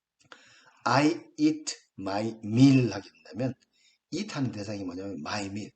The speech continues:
나의 식사를 먹는다. I have my meal. eat보다는 eat라는 동사는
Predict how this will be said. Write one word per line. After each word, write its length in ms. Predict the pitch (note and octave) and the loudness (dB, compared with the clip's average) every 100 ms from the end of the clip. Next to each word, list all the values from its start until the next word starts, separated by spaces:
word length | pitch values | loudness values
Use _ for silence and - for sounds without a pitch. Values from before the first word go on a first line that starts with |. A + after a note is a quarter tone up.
| _ | _
나의 280 | C3+ F2 - | -14 -8 -4
식사를 640 | - - F3 A#2+ D#3+ - _ - | -4 -4 -6 -4 -6 -12 _ -18
먹는다. 580 | - D#2 E2 - - _ _ _ | -16 -14 -10 -10 -12 _ _ _
I 180 | - G#2+ | -6 -4
have 300 | A#2 A#2 A2 | -2 -4 -6
my 280 | F#2 F#2+ F2+ | -10 -10 -8
meal. 240 | F2 F2 - _ _ _ - | -10 -12 -16 _ _ _ -8
eat보다는 760 | B2 B2+ A#2+ A#2 G#2 C3 E3 _ _ _ _ | -8 -8 -6 -4 -4 -6 -10 _ _ _ _
eat라는 540 | C3 C#3 - C3+ A2 A2 | -4 -4 -4 -4 -4 -4
동사는 500 | A2 G2 A2 F#3+ | -6 -6 -4 -4